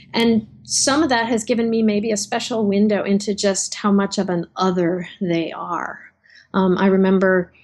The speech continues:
early in my career, I was trying to understand the relationship between the chemistry of the water that goes into the roots of a tree and the chemistry of the fruit that it produces. So I set up these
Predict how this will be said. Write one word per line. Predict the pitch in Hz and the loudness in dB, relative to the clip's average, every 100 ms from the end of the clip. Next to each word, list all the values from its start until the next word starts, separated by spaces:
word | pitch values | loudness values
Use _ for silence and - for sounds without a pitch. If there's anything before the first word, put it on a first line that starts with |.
| _ _ - | _ _ 2
early | 240 247 | 4 4
in | 220 | 4
my | 202 190 | 4 2
career, | - 208 208 196 185 - - | 0 2 4 4 2 -2 -4
I | 202 190 190 185 185 - | -2 0 0 0 -2 0
was | 202 202 | 0 0
trying | 202 233 226 220 | -2 -2 0 0
to | |
understand | 226 214 208 202 - 208 208 202 202 | 2 2 2 -2 0 2 4 4 4
the | 190 185 175 | 2 0 0
relationship | 190 185 196 - 208 202 - | 0 0 0 0 0 -2 -4
between | - - 214 196 | -6 -2 2 2
the | 180 | 0
chemistry | - 214 202 202 - 202 180 | -2 0 2 2 0 0 0
of | 190 185 | -2 -2
the | 190 | -2
water | 185 156 175 180 | -2 -2 -2 -2
that | 185 175 | -2 -4
goes | - 180 175 | -2 -2 -2
into | 175 - | -4 -2
the | 170 | 0
roots | 185 294 - | 2 0 0
of | 220 | -2
a | 202 | -2
tree | 202 - 180 170 170 - | -4 -2 0 2 0 0
and | 196 | 0
the | 190 | 0
chemistry | 185 208 190 180 - 202 180 | -2 -2 0 -2 -2 -2 0
of | 180 175 | -2 -2
the | 170 | -4
fruit | 160 - 294 208 - | -6 0 2 2 0
that | 185 | -4
it | - - | -4 -2
produces. | 208 247 254 - - - - _ _ _ - - - - | 0 2 0 -4 -6 -8 -12 _ _ _ -20 -20 -20 -8
So | - 254 | 0 2
I | - 247 | 2 2
set | 240 254 | 2 2
up | 233 226 - | 2 0 -2
these | 226 220 214 | 0 0 -2